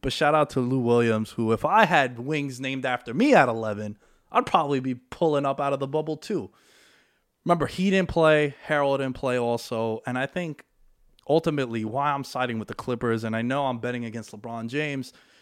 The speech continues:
the reason why I'm siding with the Clippers is because of the depth.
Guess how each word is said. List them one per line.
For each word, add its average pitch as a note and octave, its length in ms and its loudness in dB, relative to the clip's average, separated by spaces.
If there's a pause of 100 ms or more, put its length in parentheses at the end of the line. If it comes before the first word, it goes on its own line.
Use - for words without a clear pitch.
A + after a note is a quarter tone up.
(100)
the A#2 80 -10
reason D3+ 400 -6
why C#3 220 -2
I'm C3+ 120 -4
siding C3+ 460 -4
with A#2+ 80 -8
the A2 100 -12
Clippers B2 640 -2 (100)
is A#2 280 -4
because G#2+ 540 -6
of F#2+ 140 -12
the G2+ 120 -8 (100)
depth. F#2+ 420 -12